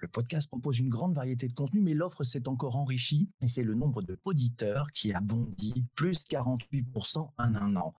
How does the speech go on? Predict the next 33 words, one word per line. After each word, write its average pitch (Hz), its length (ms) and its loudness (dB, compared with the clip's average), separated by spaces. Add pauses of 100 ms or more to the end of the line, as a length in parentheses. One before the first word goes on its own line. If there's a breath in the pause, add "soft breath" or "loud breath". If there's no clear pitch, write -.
Pour 113 160 -4
te 247 80 0
parler 151 320 0
de 135 100 0
ce 104 140 0
sujet, 160 540 0
je - 120 -2
ne - 80 0
suis - 120 -6
pas 95 140 -4
venu - 200 -4
tout 165 100 -4
seul. 131 340 -2 (200)
Je 120 100 -2
suis 117 160 2
accompagné 101 360 0
d'Alice 107 380 0
qui - 120 -8
va 123 120 -2
vous 147 140 0
présenter 104 720 -2
un 101 60 -2
résumé 143 420 2
du 107 120 0
marché, 104 520 0 (220 soft breath)
des 113 260 0
enjeux 92 380 -2 (240 loud breath)
et 101 100 0
des 87 260 -2
évolutions 82 640 0 (220)
probables. - 640 -4
Bonjour 127 520 2
Alice, - 440 -4